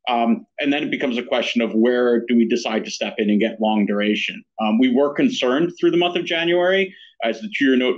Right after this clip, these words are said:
carved out a very well-defined range richer than four fifty, and you saw some element of that in the five-year note, um, as well. Um, and when you looked at the positioning that Jay had spoken about, the front end, you know, did show up as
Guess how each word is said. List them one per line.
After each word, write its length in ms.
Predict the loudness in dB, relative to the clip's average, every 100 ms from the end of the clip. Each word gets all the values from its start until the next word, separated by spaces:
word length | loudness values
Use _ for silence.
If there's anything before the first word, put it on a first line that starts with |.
| -2
carved 240 | -2 0
out 140 | 0 -2
a 100 | 0
very 300 | 0 2 2
well-defined 640 | 2 2 -2 -2 0 2
range 400 | 2 4 4 2
richer 240 | 0 -2 -2
than 180 | -2 -2
four 220 | -2 -2
fifty, 380 | -4 -6 -2 0
and 120 | 0
you 80 | 0
saw 160 | 0 -4
some 260 | -2 0
element 460 | 0 2 2 2 0
of 180 | -4 -4
that 240 | -4 -6 -10 _ _ -4
in 160 | 0
the 80 | 0 -2
five-year 400 | -4 -2 2 4
note, 360 | 4 2 -2 -4 -4
um, 420 | 0 0 0 0 -2
as 180 | -2 0
well. 460 | 0 2 0 -4 _ _ -4
Um, 380 | 0 2 2 2
and 120 | 0
when 100 | 2
you 120 | 2
looked 180 | 2 0
at 80 | -4
the 60 | -2
positioning 420 | -2 0 0 0
that 120 | 0
Jay 140 | -2
had 120 | -2 -2
spoken 340 | -2 0 -2
about, 380 | -2 -2 -2 -6
the 80 | -6
front 180 | -2 0
end, 300 | 2 2 0 -2
you 100 | 0
know, 120 | 0 -2
did 180 | -4 -2
show 340 | 0 0 0
up 100 | -2 -4
as 280 | -2 -2